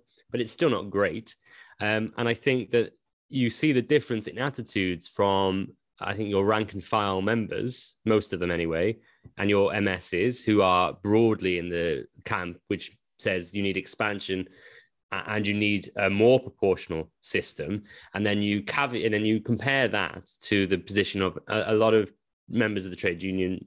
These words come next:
movement, well, leadership, and the M Ps. The M Ps are less willing to engage with the idea of an expanded Senedd because if you had a hundred M Ss in Wales, it would greatly diminish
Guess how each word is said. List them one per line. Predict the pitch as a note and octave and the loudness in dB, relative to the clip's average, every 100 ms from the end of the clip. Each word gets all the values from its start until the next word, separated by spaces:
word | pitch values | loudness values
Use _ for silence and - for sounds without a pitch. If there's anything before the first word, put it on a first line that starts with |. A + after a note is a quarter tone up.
| - | -6
movement, | G2 G2+ F#2 F2+ C#2 - | -2 0 0 -4 -6 -4
well, | G2 D2+ | -4 0
leadership, | G#2+ F#2+ - F#2+ - - - - - _ _ - | 0 0 -2 -4 -4 -18 -20 -20 -20 _ _ -2
and | C3 F#2+ A2+ G#2 | 0 2 0 0
the | A2 | 2
M | G#2+ G#2+ | 2 0
Ps. | C3 G2 D2+ - | -2 -2 -2 0
The | G#2+ | 2
M | A#2+ | 2
Ps | A2 F#2+ F#2 | 0 -2 0
are | F#2 F2+ | 0 2
less | A2 A#2 C3 B2+ - - A2+ | 2 4 2 -2 -8 -6 0
willing | A2+ G#2+ G2 F2+ | 2 2 -2 -8
to | - F#2+ | -6 -4
engage | F#2+ F#2 F2+ E2+ | -2 -2 -2 -4
with | F2+ | -2
the | F#2+ | 0
idea | F2+ F2 F#2 F#2 | 0 0 2 2
of | F2 F#2 | 2 0
an | |
expanded | F2 - - F#2 F2+ F2 | -2 -6 -4 -4 -4 -4
Senedd | G#2 G2+ A2+ - _ _ - | -2 0 0 -2 _ _ -10
because | - - C#3 F2 G#2+ B2 - _ _ _ _ _ _ _ _ | -10 -2 -2 2 2 0 -4 _ _ _ _ _ _ _ _
if | - A#2 | -6 -2
you | C3 | 2
had | A2 B2+ | 2 0
a | |
hundred | G#2+ C3+ B2+ A#2 | 0 0 2 2
M | A2+ A2+ | 2 2
Ss | A#2+ A2 F#2 | -2 -4 -4
in | G2+ | 0
Wales, | G2+ F2+ G2+ G2+ | 0 0 -2 -2
it | G2 | 0
would | G#2+ | 0
greatly | A2 A#2 A#2+ A2+ | 4 4 4 0
diminish | A2+ A2+ A2+ A2+ - | 2 4 4 0 -2